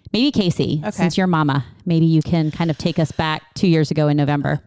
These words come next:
Speaker 2: Um, yes. So back in November of twenty eighteen, um,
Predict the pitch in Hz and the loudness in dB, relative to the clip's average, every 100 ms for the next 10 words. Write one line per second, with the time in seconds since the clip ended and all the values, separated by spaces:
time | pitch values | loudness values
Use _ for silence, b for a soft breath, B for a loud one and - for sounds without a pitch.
0 | - 214 208 202 196 196 185 147 156 - | -10 -8 -6 -4 -6 -4 -6 -6 -8 -10
1 | - - 202 196 196 196 196 196 B B | -10 -4 0 2 2 2 0 -2 B B
2 | - 190 208 233 226 226 202 190 190 196 | -6 -4 -4 -4 -2 0 0 0 0 -2
3 | 190 202 185 185 190 180 196 170 160 175 | -4 -6 -4 -4 -6 -6 -6 -4 -4 -6
4 | 190 B - 180 170 165 156 151 160 170 | -8 B -10 -6 -4 -4 -4 -6 -8 -12